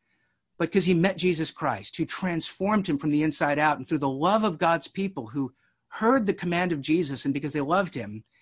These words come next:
they loved him, and his life was changed.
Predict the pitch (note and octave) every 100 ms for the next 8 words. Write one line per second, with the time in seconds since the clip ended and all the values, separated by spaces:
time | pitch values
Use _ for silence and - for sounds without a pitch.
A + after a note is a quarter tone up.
0 | _ _ _ _ _ _ - D3 D#3+ F3
1 | F3+ G3+ D#3 B2+ G2+ A#2 - _ _ _
2 | - D3 D#3 D3 D3+ D#3 D#3 - - D#3+
3 | A#2+ G2+ - -